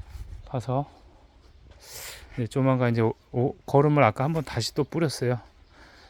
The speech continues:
이제 옥수수를 한 일주일 후에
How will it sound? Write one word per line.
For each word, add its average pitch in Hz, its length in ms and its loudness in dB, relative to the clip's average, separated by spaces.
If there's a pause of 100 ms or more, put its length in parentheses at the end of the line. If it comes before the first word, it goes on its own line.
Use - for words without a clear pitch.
(200)
이제 120 100 4
옥수수를 127 840 4
한 120 320 -2 (140)
일주일 147 400 2
후에 139 380 4